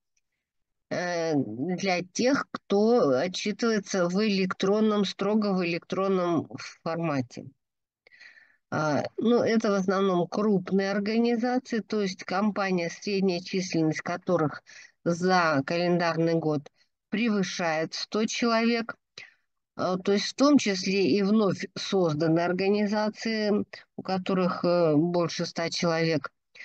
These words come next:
А, налогоплательщики, которые предоставляют отчетность только в электронном формате,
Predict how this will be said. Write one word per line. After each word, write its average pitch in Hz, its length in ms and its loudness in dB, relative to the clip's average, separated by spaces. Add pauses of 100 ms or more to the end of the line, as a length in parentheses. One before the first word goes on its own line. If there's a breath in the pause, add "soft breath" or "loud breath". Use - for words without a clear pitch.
(580 loud breath)
А, 151 640 0
налогоплательщики, 208 1200 0
которые 185 560 0
предоставляют 180 880 0
отчетность 170 600 -2
только 156 600 2
в 151 180 0
электронном 151 560 -2
формате, 151 680 0